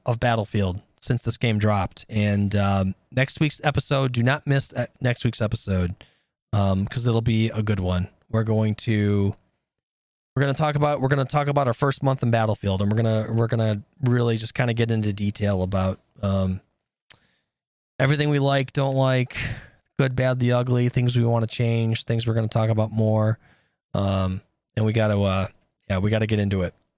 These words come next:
for our last episode of the year. So, uh, don't forget, as I said earlier in the podcast, next,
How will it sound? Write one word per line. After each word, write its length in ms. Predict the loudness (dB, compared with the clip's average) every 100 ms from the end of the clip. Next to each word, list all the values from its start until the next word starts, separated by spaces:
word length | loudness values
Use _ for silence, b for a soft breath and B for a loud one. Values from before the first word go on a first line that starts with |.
| _ -6
for 80 | -2
our 100 | 0
last 280 | 0 -2 -4
episode 320 | -4 -2 -2
of 80 | 0
the 80 |
year. 200 | 0 0
So, 320 | -2 -6 -6 -8 b b b b
uh, 300 | -4 -2 -4 -6
don't 160 | -4 -2
forget, 440 | 0 0 0 -2 _ _ _ _
as 180 | -2 0
I 40 | -2
said 260 | 0 0
earlier 260 | 2 2 2
in 80 | 0
the 60 |
podcast, 640 | 0 0 0 0 0 -2 -2
next, 640 | 0 0 -4 -10 -12 -16